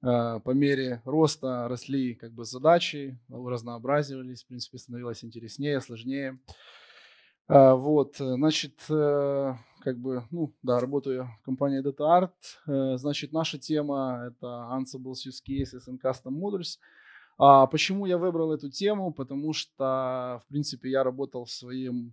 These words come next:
ну, как бы, во-, в течение своей карьеры, так сказать, а, наверное, на проектах девяти, десяти и, ну, больше, чем по-, больше половины использовался Ansible. То есть, да, есть как бы другие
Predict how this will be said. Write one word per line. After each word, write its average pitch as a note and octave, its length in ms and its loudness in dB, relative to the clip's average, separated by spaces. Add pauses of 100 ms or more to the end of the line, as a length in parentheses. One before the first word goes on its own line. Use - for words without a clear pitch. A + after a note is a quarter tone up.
(160)
ну, D3+ 280 -4
как A#2+ 200 -8
бы, A#2+ 120 -12
во-, C3 320 -2
в - 600 -20
течение C3+ 480 -2
своей B2 360 -12
карьеры, C#3 440 -4
так B2 160 -10
сказать, A#2 360 -18 (840)
а, B2+ 260 4
наверное, D3+ 320 4
на C#3+ 100 0
проектах C#3+ 380 -4
девяти, C3+ 420 -8
десяти C#3+ 680 -4
и, A#2+ 540 -6
ну, C3+ 140 -4
больше, C#3+ 320 0
чем B2+ 180 -8
по-, B2 100 -16
больше C#3 320 -2
половины C3+ 600 -2
использовался B2 640 -8
Ansible. D3 600 -4
То A#2+ 100 -14
есть, A2+ 160 -16
да, C3+ 200 0
есть B2+ 260 -6
как A#2+ 140 -16
бы B2 120 -12
другие D3+ 640 -4